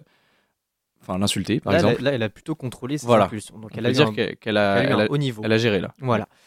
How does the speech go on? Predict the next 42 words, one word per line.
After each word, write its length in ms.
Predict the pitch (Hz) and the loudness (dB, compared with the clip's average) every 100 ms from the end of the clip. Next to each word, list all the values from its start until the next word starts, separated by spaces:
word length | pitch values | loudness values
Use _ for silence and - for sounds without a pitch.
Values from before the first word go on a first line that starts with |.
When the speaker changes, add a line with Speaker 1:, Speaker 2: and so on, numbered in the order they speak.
| _ - | _ -2
Speaker 2:
Il 40 | |
y 20 | |
a 120 | 123 120 | 0 2
la 120 | 123 | 0
deuxième 260 | 127 139 | -2 -4
facette, 320 | 135 135 185 175 | -4 -4 -4 -4
c'est 200 | - 117 | -4 -2
l'extraversion. 720 | 131 - - 151 131 - 110 | -2 -4 -2 0 0 -4 -8
Ça 160 | - 123 | 0 0
renvoie 320 | 131 139 180 | 0 0 0
à 80 | - | 0
la 120 | 117 | -4
tendance 580 | 117 139 131 139 180 - _ | -4 -4 -2 0 -2 -6 _
de, 200 | 120 120 | -12 -4
euh, 220 | 123 117 | 0 0
rechercher 540 | 107 139 143 139 - 160 | -2 -4 -4 -6 -4 -4
à 60 | |
se 160 | 117 117 | -4 -12
confronter 540 | - 147 - 151 143 | -16 -18 -12 -10 -4
à 40 | 139 | -2
l'environnement. 460 | 120 123 117 104 | -2 -4 -6 -6
Donc, 120 | 101 - | -10 -16
ça 80 | |
veut 40 | 117 | -8
dire 140 | 143 - _ _ - | -8 -10 _ _ -6
aller 300 | 123 127 147 | -2 0 0
chercher, 640 | 131 - 160 - - 117 - _ _ - | -2 -4 -4 -6 -4 -4 -6 _ _ -10
euh, 120 | 107 | -10
de 140 | 127 | -4
l'interaction 680 | 135 135 131 117 110 - 151 | -4 -2 -2 -2 -4 -8 -12
sociale. 560 | - - - - - 131 _ _ _ _ _ - | -14 -16 -14 -14 -16 -20 _ _ _ _ _ -10
Et 60 | 120 | -8
ce 80 | |
qui 120 | - 135 | -8 -12
différencie 540 | 143 - 165 165 180 | -16 -6 -4 -2 -2
avec 240 | 127 120 - | -2 -4 -6
l'agréabilité, 760 | 127 147 135 135 127 113 175 | -4 -2 0 0 -2 -6 -6
qui 120 | 190 | -4
est 40 | 113 | -6
le 40 | |
troisième 480 | - - 131 127 127 | -8 -2 -2 0 -4
facteur, 520 | - 113 - 170 185 | -4 -8 -6 -6 -6